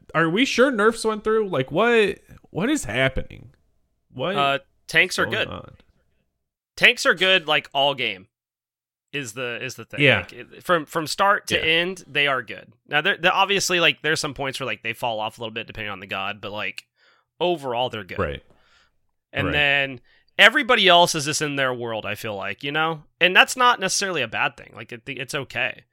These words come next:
Speaker 2: Like, hunters have a
Speaker 1: Yeah.
Speaker 2: place, mages have a place. Their place just isn't the whole entire game. Uh, I even think assassins are, like, really good right now, like, in, in Conquest especially.
Speaker 1: Man, they,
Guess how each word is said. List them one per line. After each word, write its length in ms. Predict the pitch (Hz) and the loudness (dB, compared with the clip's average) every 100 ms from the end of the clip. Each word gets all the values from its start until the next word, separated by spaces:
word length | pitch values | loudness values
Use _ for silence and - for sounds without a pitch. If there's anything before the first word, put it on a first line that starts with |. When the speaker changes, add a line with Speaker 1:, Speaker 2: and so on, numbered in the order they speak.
| _ _ - | _ _ -2
Speaker 2:
Like, 200 | 135 - | -2 0
hunters 440 | 160 165 180 170 | -2 0 0 2
have 160 | 156 147 | 2 0
a 40 | |
Speaker 1:
Yeah. 60 | 139 | -2
Speaker 2:
place, 580 | 147 143 139 139 - - | -2 0 0 0 -4 0
mages 380 | 131 139 139 | 2 2 0
have 160 | 131 131 | -2 -2
a 60 | 131 | -4
place. 680 | 139 131 127 127 123 - - _ _ _ _ | -6 -6 -4 -4 -6 -10 -12 _ _ _ _
Their 180 | 120 180 | 0 0
place 320 | - 175 170 | 0 -2 -2
just 180 | - 131 | -4 -2
isn't 240 | 180 160 - | -2 -4 -4
the 100 | 160 | -2
whole 200 | 165 165 | -2 -2
entire 340 | 160 156 151 | 0 2 0
game. 320 | 143 170 - _ _ - | -4 -8 -12 _ _ -12
Uh, 200 | 123 113 | -6 -2
I 120 | - 214 | 2 2
even 220 | 339 185 | 0 2
think 180 | 180 160 | 2 2
assassins 640 | 147 139 131 165 143 131 | 0 2 2 2 -2 -4
are, 160 | 127 110 | -4 -4
like, 360 | 107 104 - - _ _ _ _ _ _ _ _ _ _ _ - | -4 -8 -14 -20 _ _ _ _ _ _ _ _ _ _ _ -10
really 260 | 139 139 | -6 -6
good 200 | 117 127 | -4 -4
right 180 | 117 101 | -4 -8
now, 280 | 101 - - | -10 -10 -10
like, 180 | 131 131 | -8 -4
in, 80 | 143 | -2
in 180 | 139 127 | -4 -2
Conquest 640 | 127 139 131 117 107 - | -2 -2 -4 -6 -6 -8
especially. 460 | 104 117 113 104 92 | -8 -8 -6 -4 -4
Speaker 1:
Man, 260 | 80 80 | -4 -6
they, 320 | 95 104 98 | -2 -2 -2